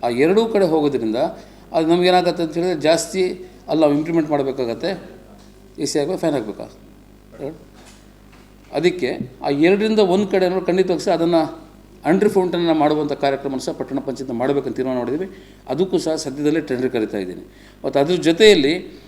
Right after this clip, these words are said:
ಮ್, ವಿಶೇಷವಾಗಿ <clears throat> ನಾನು ನಿನ್ನೆ ಹೇಳಿದೆ, ಈಗ ಈಗಲೂ ಪ್ರಸ್ತಾಪ ಮಾಡ್ತಾ ಇದ್ದೆ, ಜೋಳಿಯರ ವಾರ್ಡಲ್ಲಿ ಒಂದು ಅಂಗನವಾಡಿ ಬರ್ತಾ ಇದೆ. ಪಟ್ಟಣ ನಮ್ಮ ಗಾಂಧಿನಗರ ವಾ-, ವಾರ್ಡಲ್ಲಿ ನಮ್ಮ ಅರ್ಧಕ್ಕೆ ನಿಂತಹ ಅಂಗನವಾಡಿ ಫಿನಿಶಿಂಗ್, ಅಂಗನವಾಡಿ ಮನೆ ಸ್ಲ್ಯಾಬ್ ಹಾಕಿ ಫಿನಿಶ್ ಆಗಿದೆ. ಅದ್ರ ಜೊತೆಯಲ್ಲಿ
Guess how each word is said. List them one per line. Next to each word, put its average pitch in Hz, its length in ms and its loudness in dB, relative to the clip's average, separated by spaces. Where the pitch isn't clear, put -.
ಮ್, 160 400 -2
ವಿಶೇಷವಾಗಿ 190 960 2
<clears throat> 165 440 4
ನಾನು 156 160 4
ನಿನ್ನೆ 165 180 6
ಹೇಳಿದೆ, 135 480 0
ಈಗ 123 60 -4
ಈಗಲೂ 127 500 2
ಪ್ರಸ್ತಾಪ 131 460 -6
ಮಾಡ್ತಾ 123 180 -6
ಇದ್ದೆ, 113 160 -4
ಜೋಳಿಯರ 151 280 0
ವಾರ್ಡಲ್ಲಿ 135 300 0
ಒಂದು 127 100 -4
ಅಂಗನವಾಡಿ 147 360 0
ಬರ್ತಾ 123 260 -2
ಇದೆ. 117 300 -6
ಪಟ್ಟಣ 131 200 -4
ನಮ್ಮ 131 180 -2
ಗಾಂಧಿನಗರ 160 440 2
ವಾ-, 131 340 2
ವಾರ್ಡಲ್ಲಿ 131 320 0
ನಮ್ಮ 127 200 -4
ಅರ್ಧಕ್ಕೆ 131 280 -2
ನಿಂತಹ 123 320 -6
ಅಂಗನವಾಡಿ 131 360 -2
ಫಿನಿಶಿಂಗ್, 127 400 -4
ಅಂಗನವಾಡಿ 127 280 -2
ಮನೆ 123 220 -6
ಸ್ಲ್ಯಾಬ್ 131 280 -2
ಹಾಕಿ 120 280 -6
ಫಿನಿಶ್ 131 280 -8
ಆಗಿದೆ. 120 600 -6
ಅದ್ರ 139 160 -2
ಜೊತೆಯಲ್ಲಿ 190 720 0